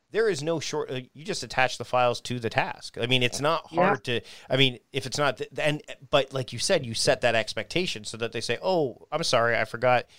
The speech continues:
Speaker 1: I just left it in Dropbox." I'm like, "No, no, no, no, no. Uh, the task is
Speaker 2: Well,
Speaker 1: in
Speaker 2: there's
Speaker 1: Asana."
Speaker 2: the
Speaker 1: Yeah.
Speaker 2: system, though. See,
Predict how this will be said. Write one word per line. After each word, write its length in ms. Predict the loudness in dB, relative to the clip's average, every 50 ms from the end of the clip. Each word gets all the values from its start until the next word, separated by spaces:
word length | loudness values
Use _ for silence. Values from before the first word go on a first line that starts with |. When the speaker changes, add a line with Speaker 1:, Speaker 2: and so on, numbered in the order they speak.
| _ _ 0
Speaker 1:
I 80 | 2 2
just 220 | 2 2 0 2 4
left 200 | 2 2 2 0
it 100 | -12 -6
in 40 | -2
Dropbox." 380 | 0 0 0 0 -4 -6 -6
I'm 60 | -6
like, 60 | -4 -2
"No, 120 | 0 2
no, 200 | 2 4 4 4
no, 120 | 4 2
no, 20 | 2
no. 240 | 0 0 -2 -4 -8 _ _ _ _ _ _ _ 0
Uh, 240 | 2 2 2 2 0 -4 -10
the 220 | -12 -6 -4 -4
task 360 | 0 4 4 4 4 4 0
is 40 | 2
Speaker 2:
Well, 100 | 2 4
Speaker 1:
in 60 | 4
Speaker 2:
there's 160 | 4 2 2 0
Speaker 1:
Asana." 40 |
Speaker 2:
the 60 | -2 -2
Speaker 1:
Yeah. 40 | 2
Speaker 2:
system, 360 | 2 2 2 2 0 0 2
though. 240 | 4 4 4 4 4 0
See, 120 | 0 0